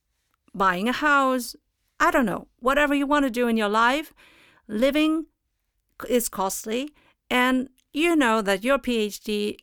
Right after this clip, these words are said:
and your postdoc positions are probably not the best paid. So you need to think twice what you want to do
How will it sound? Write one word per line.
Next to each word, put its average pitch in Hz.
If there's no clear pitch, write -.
and 233
your 294
postdoc 240
positions 208
are 233
probably 220
not 202
the 196
best 170
paid. 165
So 240
you 262
need 277
to 254
think 247
twice 180
what 190
you 247
want 247
to 262
do 180